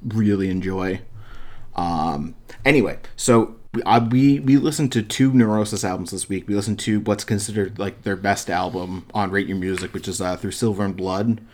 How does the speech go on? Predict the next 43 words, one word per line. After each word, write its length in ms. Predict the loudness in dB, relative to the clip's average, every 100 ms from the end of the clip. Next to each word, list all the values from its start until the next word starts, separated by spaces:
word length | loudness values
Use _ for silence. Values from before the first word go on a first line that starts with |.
| -20 -20 -20 -20 -18 -4
And 180 | -2 0
then, 280 | 0 0 0
uh, 180 | 0 0
we 100 | 0
listened 200 | -2 -2
to 200 | -2 -2
Scott's 520 | -4 0 0 0 -4
favorite, 540 | -2 -2 0 -4 -6 -8
which 180 | -8
is, 140 | -6 -4
uh, 220 | -4 -4
Given 260 | -4 -4 -4
to 120 | -8
the 100 | -4
Rising. 560 | -2 -2 0 -2 -4 -12 _ -20 -20 _ _ _ 0
And, 400 | 2 4 6 6
um, 420 | 4 2 0 -6 -12 _
l-, 160 | 0 2
l-, 140 | 2
l-, 140 | 2 4
let's 180 | 2 2
just, 300 | -2 0 -2
let's 160 | 0
go 320 | 4 4 2 -8 -20 0
one 220 | 4 6
by 140 | 6 4
one. 280 | 0 -2
So 300 | 0 0 0
through 260 | -2 -2 -2
Silver 380 | 2 2 4 6
and 120 | 4
Blood, 380 | 2 -2 -4 -10 -20 -20 -8
wh-, 240 | 2 2 2 -14 _ _ _
wh-, 380 | -6 -2 0 2
what'd 220 | 4 4
you 80 | 2
think, 180 | 0 -4
Scott? 460 | -4 -4 -4 -6 -4
Listen 240 | 0 0
to 20 |
this 160 | 0 -2
thing 140 | -4
again. 400 | -6 -6 -8 -10